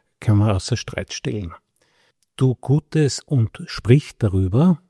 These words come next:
der zweite Appell, und den muss man jetzt differenziert betrachten.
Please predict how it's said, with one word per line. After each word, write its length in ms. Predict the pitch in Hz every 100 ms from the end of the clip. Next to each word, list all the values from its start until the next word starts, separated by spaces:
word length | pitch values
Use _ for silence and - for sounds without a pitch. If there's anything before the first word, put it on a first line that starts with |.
| _ _ _ _ -
der 100 | 110
zweite 400 | - 113 - 110
Appell, 540 | 87 - 104 113 165 - _ _ _ _ _ -
und 220 | 120 113 _ _ _ _ _ -
den 220 | 110 135
muss 280 | 135 135 -
man 240 | 131 127
jetzt 320 | 120 117 -
differenziert 880 | 123 - 117 117 104 - 113 110 -
betrachten. 720 | 104 - 87 - - - -